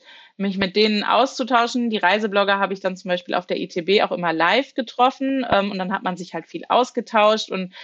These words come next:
hat halt überlegt, was funktioniert bei dir gut, was funktioniert bei mir gut, ähm, und bin dann so in dieses ganze Blog-Business im Grunde reingekommen über diesen Reiseblog beziehungsweise über meinen Genusswanderblog. Und dadurch hatte ich dann einfach,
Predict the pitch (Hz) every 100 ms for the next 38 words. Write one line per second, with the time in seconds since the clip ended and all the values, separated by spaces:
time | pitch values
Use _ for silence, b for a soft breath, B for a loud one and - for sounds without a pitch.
0 | B B B 190 190 180 - 190 190 185
1 | 202 202 180 - 185 185 175 175 180 247
2 | 226 226 175 175 175 - 165 160 180 190
3 | 240 254 208 220 220 208 - 185 180 190
4 | 190 202 214 202 190 185 180 - 175 185
5 | 175 180 190 - - 175 - 170 165 -
6 | 170 175 170 165 147 165 175 175 - 185
7 | 196 - 190 185 175 175 165 147 160 160
8 | 147 147 151 - 160 156 147 156 151 151
9 | 160 170 - 143 143 143 135 - _ b
10 | b b b b b _ - 185 185 180
11 | - - 160 185 226 254 240 208 202 -
12 | 202 - 180 185 185 180 180 180 180 185
13 | 175 175